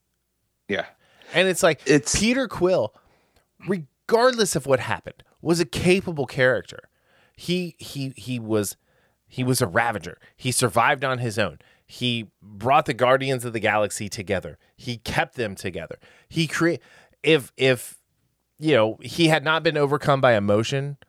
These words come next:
Speaker 2: when he figured out that, uh,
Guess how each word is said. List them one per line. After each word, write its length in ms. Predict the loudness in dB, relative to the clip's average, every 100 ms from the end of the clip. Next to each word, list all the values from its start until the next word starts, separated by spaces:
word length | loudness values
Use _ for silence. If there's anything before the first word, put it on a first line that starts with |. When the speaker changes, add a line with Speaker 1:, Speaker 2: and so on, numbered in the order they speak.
| _ _
Speaker 2:
when 580 | -6 0 0 0 -4 -12 _ _ _ -20 -20 -10
he 220 | -8 -6
figured 400 | -2 0 2 4
out 240 | 4 4 2
that, 240 | 2 2
uh, 340 | 2 2 0